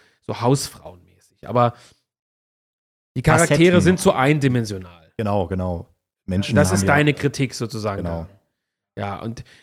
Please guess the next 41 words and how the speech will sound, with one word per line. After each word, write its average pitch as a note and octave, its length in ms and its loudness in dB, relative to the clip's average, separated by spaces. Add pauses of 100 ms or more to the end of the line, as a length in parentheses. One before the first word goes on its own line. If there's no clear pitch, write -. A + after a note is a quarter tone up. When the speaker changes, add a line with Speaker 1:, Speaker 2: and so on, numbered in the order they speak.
(100)
Speaker 1:
Nils E3+ 380 4
entgegnet F3 680 0
ja, E3 460 -2
äh, G#2+ 140 -14
und C3+ 160 -8
ich B2 100 -6
muss C#3 180 -4
jetzt C3 160 -4
hier B2+ 100 -6
mal A#2+ 100 -4
sozusagen A2+ 300 -6
den A2 100 -6
Moderator G#2 540 -4
spielen, A#2+ 360 -8
obwohl G#2+ 240 -6
ihr A2+ 80 -4
euch G#2+ 160 -8
natürlich A2 400 -10
versteht, A#2+ 540 -6
aber F2+ 300 -18 (440)
man A2 100 -8
muss A#2 140 -4
das, - 300 -6
äh, D2+ 220 -16
man A2 120 -12
muss B2 160 -4
das, - 200 -10
glaub A2 180 -10
ich, A2 100 -12
noch A2 100 -12
mal G2+ 140 -12
sagen. A2+ 360 -8 (340)
Im A#2+ 120 -10
Prinzip, B2 460 -8
das A2+ 180 -6
ist C#3 240 -10
nicht C#3 200 -6
holzschnittartig, C3+ 840 -6
wenn C#3 180 -2
man D#3+ 300 -2 (420)
realistisch B2 920 -2